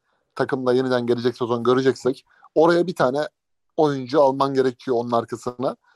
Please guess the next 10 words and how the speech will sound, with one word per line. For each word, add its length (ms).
Ha, 180
bu 120
Mertens 640
belli 180
noktalarda 540
eksikleri 460
var 120
yani. 200
Kaleye 280
topu 400